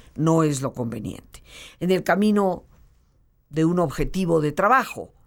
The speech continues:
para alcanzar un mejor puesto, un mejor desempeño, tener inclusive un mejor salario. Bueno, hay cosas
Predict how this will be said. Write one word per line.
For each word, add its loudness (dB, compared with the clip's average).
para -4
alcanzar -4
un -2
mejor -4
puesto, -4
un -4
mejor -2
desempeño, 0
tener 4
inclusive 0
un 0
mejor 0
salario. 2
Bueno, 0
hay -2
cosas -2